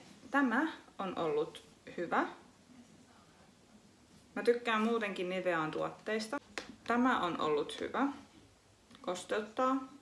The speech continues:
Jättää ihon kyllä todella hyväksi. Mä huomasin, että kun mä käytän tätä, niin mun ei tarvitse sitä laittaa, niinku, mulle riittää ehkä yksi kerta viikkoon, maks kaksi kertaa viikkoon.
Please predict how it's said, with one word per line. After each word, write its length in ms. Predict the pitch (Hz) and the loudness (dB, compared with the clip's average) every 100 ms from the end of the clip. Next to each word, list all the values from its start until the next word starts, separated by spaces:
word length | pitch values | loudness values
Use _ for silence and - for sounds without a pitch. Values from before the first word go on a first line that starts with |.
| - - - | -20 -20 -6
Jättää 440 | 151 160 - 220 | -6 -6 -2 0
ihon 320 | 175 190 165 165 | 2 2 -2 -4
kyllä 160 | 147 | -4
todella 440 | 143 - 185 180 185 190 | -4 -4 -2 -4 -6 -6
hyväksi. 380 | 190 240 240 | -2 -2 -2
Mä 360 | 190 208 202 214 | -4 -2 2 4
huomasin, 440 | 220 202 190 180 | 4 2 0 -2
että 120 | 170 - | -2 -2
kun 80 | |
mä 80 | 170 | -6
käytän 360 | 165 160 156 147 | -2 -2 -2 -4
tätä, 340 | 156 160 147 - - | -4 -2 -4 -4 -6
niin 240 | 156 139 | -4 -4
mun 240 | 151 156 | -4 -4
ei 100 | 156 | -4
tarvitse 300 | 147 143 - | -4 -6 -8
sitä 440 | - 165 - 139 - - - - - - - - - | -10 -8 -6 -4 -6 -10 -20 -20 -20 -20 -20 -20 -6
laittaa, 440 | 156 147 151 143 92 | -2 -2 -2 -2 -2
niinku, 560 | 110 277 - 139 - - - - | -2 -4 -2 -2 -4 -10 -20 -12
mulle 240 | 165 160 156 | -4 0 2
riittää 420 | 156 160 139 139 | 0 0 -2 -2
ehkä 360 | 151 - 135 - - | -2 -4 -4 -4 -8
yksi 400 | 156 143 - - - | -8 -8 -10 -12 -4
kerta 400 | 151 156 - - - | -4 -4 -4 -6 -8
viikkoon, 720 | 143 - - - 233 240 240 233 | -8 -8 -8 -2 2 2 0 -4
maks 300 | - 170 - | -6 -6 -6
kaksi 280 | - 208 - | -8 -8 -6
kertaa 280 | 220 220 214 | -6 -4 -2
viikkoon. 640 | 214 214 - - 208 214 | -2 -2 -4 -6 -4 -4